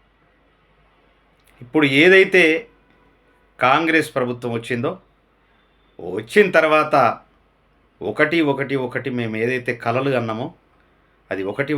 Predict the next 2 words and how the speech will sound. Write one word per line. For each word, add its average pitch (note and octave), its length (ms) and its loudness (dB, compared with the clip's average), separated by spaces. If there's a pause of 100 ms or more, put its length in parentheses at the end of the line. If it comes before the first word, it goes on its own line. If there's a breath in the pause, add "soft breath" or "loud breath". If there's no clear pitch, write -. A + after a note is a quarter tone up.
ఒకటి B2 280 -6 (2750)
నెరవేరుతుంది. C#3 760 2